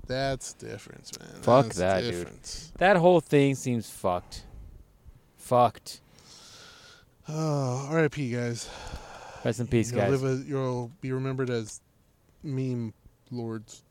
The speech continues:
Speaker 2: Will they, though?
Speaker 1: Meme heroes.
Speaker 2: Will they, though?
Speaker 1: Right up there with my boy Harambe. Rest in peace, Harambe. You're a true legend.
Speaker 2: Dude, it's fucking crazy how big that gorilla got, huh?
Speaker 1: My boy.
Speaker 2: That gorilla got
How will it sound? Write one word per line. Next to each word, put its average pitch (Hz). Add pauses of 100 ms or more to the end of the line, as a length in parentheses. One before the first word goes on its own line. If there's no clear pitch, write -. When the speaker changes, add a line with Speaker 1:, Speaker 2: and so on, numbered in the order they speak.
(720)
Speaker 2:
Will 151
they, 156
though? 147 (680)
Speaker 1:
Meme 127
heroes. 110 (400)
Speaker 2:
Will 156
they, 160
though? 147 (480)
Speaker 1:
Right 120
up 123
there 120
with 113 (140)
my 117
boy 117
Harambe. 110 (1600)
Rest 127
in -
peace, 117
Harambe. 110 (120)
You're 120
a 113
true 120
legend. 113 (720)
Speaker 2:
Dude, 123
it's -
fucking 147
crazy 120
how 110
big 107
that 104
gorilla 101
got, 87
huh? 101 (200)
Speaker 1:
My 117
boy. 123 (560)
Speaker 2:
That 120
gorilla 123
got 98